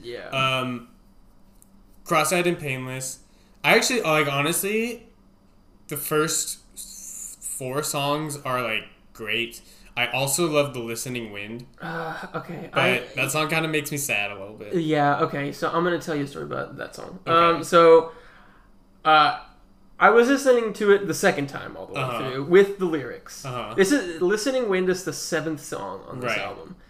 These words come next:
Speaker 1: By then, I was, like, in a deep depression for sure.
Speaker 2: Yes.
Speaker 1: Um, <laughs> oh my God! And then Listening Wind comes on. And then, for, I guess,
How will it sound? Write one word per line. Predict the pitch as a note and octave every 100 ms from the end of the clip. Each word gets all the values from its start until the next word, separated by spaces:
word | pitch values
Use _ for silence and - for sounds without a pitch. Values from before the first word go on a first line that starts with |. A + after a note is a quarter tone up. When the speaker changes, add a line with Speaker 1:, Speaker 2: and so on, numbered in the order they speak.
| - - -
Speaker 1:
By | E3
then, | D#3 F3+ A3
I | - F3
was, | F3 F3
like, | D#3+ C#3 -
in | F3+
a | F3
deep | D3 D3
depression | E3 - C#3+ C#3+ C#3+
for | C3+
sure. | - - - -
Speaker 2:
Yes. | D#3+ A#2+ -
Speaker 1:
Um, | F3 E3+ G3 E3+
<laughs> | C4+ - A#3 D#3 - A#3 C#3+ - - - - -
oh | E3+ - A3+ D3 - F3 -
my | G#3 F3+ E3+
God! | C3+ F3 E3 D3+ C#3 C#3 - - - - -
And | F3
then | F3+ D#3+ D3+
Listening | D#3+ - A3 G#3 F#3+ D3+
Wind | D3 D3 D3+ C3+
comes | C3+ B2 A2+
on. | A2 G2 F#2+ -
And | D3
then, | D3+ C#3+
for, | - - -
I | - D3
guess, | D#3+ D3+ -